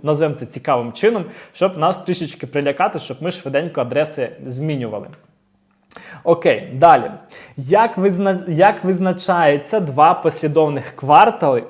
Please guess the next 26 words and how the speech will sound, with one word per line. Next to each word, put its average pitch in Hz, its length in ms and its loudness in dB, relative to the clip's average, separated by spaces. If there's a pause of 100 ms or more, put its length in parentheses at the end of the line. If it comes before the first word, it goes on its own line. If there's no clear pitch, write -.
Ого-го-го. 147 920 4 (1200)
Тут 135 140 -8
треба 165 300 6
уважно. 131 540 2 (280)
З 135 120 -10
метою 208 440 4
переходу 156 640 2
фоп 160 520 0
платника 143 600 0
єдиного 131 340 -4
податку 156 440 -2
на 151 100 -4
сплату 208 400 -2
інших 214 680 -2
податків 151 500 0
і 147 100 -2
зборів, 123 440 -2
якщо 120 300 -4
у 196 40 -2
такої 156 360 -2
особи 196 360 -2
виник 156 340 -2
всередині 139 500 -2
кварталу 214 440 -2
податковий 127 480 -6
борг 165 240 -2